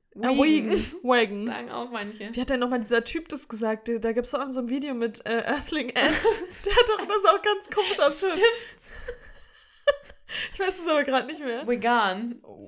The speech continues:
Speaker 1: W-, w-,
Speaker 2: Das weiß ich nicht mehr, was war, da, das haben wir in Holland ge-,
Speaker 1: Ja.
Speaker 2: nee, nee, nicht in
Speaker 1: Nee, das war
Speaker 2: Holland.
Speaker 1: aber noch verrückter.
Speaker 2: Das war in, ähm, Belgien haben wir das
Speaker 1: Das,
Speaker 2: immer
Speaker 1: das
Speaker 2: ge-,
Speaker 1: war
Speaker 2: sagen
Speaker 1: irgendwie so
Speaker 2: geguckt.
Speaker 1: ganz, also, nee, anders noch als wir,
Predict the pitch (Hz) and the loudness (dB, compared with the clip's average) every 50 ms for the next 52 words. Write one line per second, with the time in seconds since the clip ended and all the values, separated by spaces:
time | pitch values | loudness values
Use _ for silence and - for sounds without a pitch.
0 | - _ _ - 240 233 - - 269 277 277 320 - - 311 285 - 285 277 262 | -20 _ _ -6 -2 0 2 2 2 4 4 4 4 4 4 2 2 2 2 2
1 | 262 269 285 277 247 247 240 233 269 269 330 - - 185 160 190 226 - - - | 2 0 0 -2 -2 -2 0 0 0 0 0 0 0 -2 0 0 0 0 0 -4
2 | 233 247 311 302 294 302 269 269 320 370 392 311 254 233 196 - - - - - | -4 -2 -2 -2 -2 -2 0 0 2 2 4 2 2 0 -4 -10 -14 -14 -12 -12
3 | - - 330 320 302 311 349 415 - - - 233 233 240 226 240 247 285 349 285 | -12 -8 -4 2 6 10 10 10 8 8 2 -2 -2 0 0 0 0 2 4 4
4 | - - 190 320 285 302 302 285 277 311 440 - - 415 392 - 247 240 240 240 | 4 6 8 8 8 8 6 4 6 4 4 4 4 0 0 2 0 4 6 6
5 | 226 - - 226 220 208 165 185 202 202 196 196 196 196 185 190 _ _ _ _ | 6 6 4 -2 -4 -4 -4 -4 -4 -4 -4 -6 -6 -8 -10 -12 _ _ _ _
6 | _ _ - _ _ _ - 285 294 311 302 233 226 196 190 214 208 208 202 220 | _ _ -20 _ _ _ -2 0 0 0 2 0 0 -2 0 -2 -2 -2 0 0
7 | 269 - 190 196 196 208 202 269 285 285 294 285 277 254 - 294 330 311 311 320 | 0 0 0 -4 -4 2 2 2 2 4 6 6 6 6 6 2 0 2 0 0
8 | - 277 320 247 277 311 330 349 - - - 262 254 233 254 233 254 254 254 302 | -2 0 2 4 4 2 2 -2 -4 0 2 2 2 2 -2 -2 -2 -2 -2 0
9 | 285 - - 320 370 320 262 254 247 233 233 233 208 196 208 226 220 240 - | 0 2 2 2 2 2 0 2 2 -2 -2 -2 -2 -4 -4 -6 -6 -8 -8